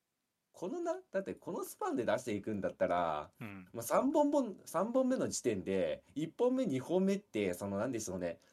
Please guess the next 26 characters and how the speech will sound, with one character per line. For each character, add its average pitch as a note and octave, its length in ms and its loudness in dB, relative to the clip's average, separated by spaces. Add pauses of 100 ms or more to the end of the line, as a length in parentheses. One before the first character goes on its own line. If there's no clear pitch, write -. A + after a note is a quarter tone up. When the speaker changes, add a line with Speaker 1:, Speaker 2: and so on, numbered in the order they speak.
Speaker 1:
め C3 160 2
ち G3+ 100 2
ゃ G#3+ 40 4
め B3 120 0
ち A#3 100 0
ゃ A3 40 2
安 A3 160 -2
く G#3+ 80 -4
な G#3+ 80 4
っ G#3+ 80 0
て - 80 -2
る F#3+ 100 0
と F3 140 -4
か、 D#2+ 440 -2
Speaker 2:
う - 40 -12
ん。 G2 180 -14
Speaker 1:
フ - 120 -4
リ F#3 100 2
ッ G3 80 -8
プ A3+ 100 -4
で A3 140 0
多 A3 100 6
分 A2 160 0
出 B2 140 2
て E3 120 4
る D#2 460 -2